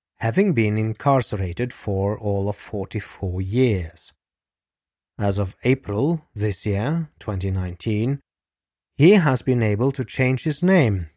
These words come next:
and has earned the right to be moved to an open prison, the first step on the road to being fully released.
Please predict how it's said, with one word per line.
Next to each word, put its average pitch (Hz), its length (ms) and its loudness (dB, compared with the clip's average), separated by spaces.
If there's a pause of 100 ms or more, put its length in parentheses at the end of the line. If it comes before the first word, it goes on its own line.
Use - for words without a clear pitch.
(280)
and 117 340 0
has 135 240 0 (100)
earned 170 400 4
the 151 280 2
right 117 420 2
to 151 80 -2
be 117 180 0
moved 101 440 0
to 123 100 -4
an 113 120 -2
open 101 340 -6
prison, 95 520 -4 (720)
the 95 80 -6
first - 360 -6
step - 460 0 (360)
on 92 180 -2
the 101 100 -2
road 104 440 0
to 127 80 -8
being 95 360 -4
fully 98 420 -4
released. 107 720 -6